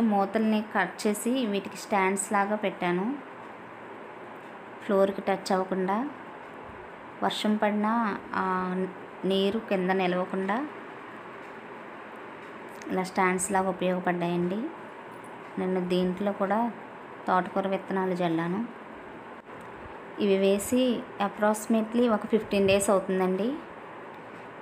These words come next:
ఈ బాక్స్లో పుదీనా వేశాను. దీన్ని ప్రూనింగ్ చేశాక చాలా గుబురుగా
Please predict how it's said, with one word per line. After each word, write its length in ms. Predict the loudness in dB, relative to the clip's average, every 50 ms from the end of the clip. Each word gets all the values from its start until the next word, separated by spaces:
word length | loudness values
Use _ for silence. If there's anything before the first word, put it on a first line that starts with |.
| -14 -14 -14 -14 -12 -12 -8 -2 0 2
ఈ 20 | 2 6 6
బాక్స్లో 480 | 8 6 6 4 2 0 2 4 4 4 4 2 2 -2 -6 -10 -12 -14 -8 -2
పుదీనా 360 | 0 2 4 4 6 6 6 6 4
వేశాను. 400 | 4 4 2 2 2 2 2 2 0 0 -2 -6 -10 -14 -14 -14 -14 -14 -14 -14 -14 -14 -12 -8 -2 2 4
దీన్ని 380 | 6 6 6 6 6 6 4 4 2 0 -2 -6 -10 -14 -8 -2 0
ప్రూనింగ్ 460 | 2 4 6 6 8 8 8 8 6 6
చేశాక 360 | 4 4 4 2 2 2 2 2 2 2 0 -2 0 2
చాలా 320 | 4 6 6 6 6 6 4 2 2 -2
గుబురుగా 420 | -2 0 2 4 4 6 6